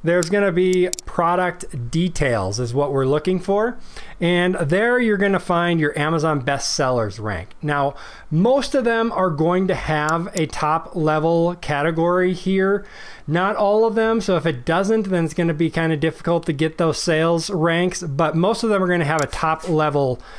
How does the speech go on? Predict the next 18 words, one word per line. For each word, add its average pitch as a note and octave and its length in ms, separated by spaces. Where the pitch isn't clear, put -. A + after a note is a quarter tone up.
here, D3+ 420
which B2+ 220
is C3 100
what D3 200
we're C#3+ 120
looking C3 360
at. G#2+ 120
And G#2+ 120
in C3+ 100
this F3 200
case, F3+ 340
it's C#3+ 180
number C#3+ 260
sixteen F3 840
in D#3+ 200
pet C3 320
supplies. - 680
So E3+ 640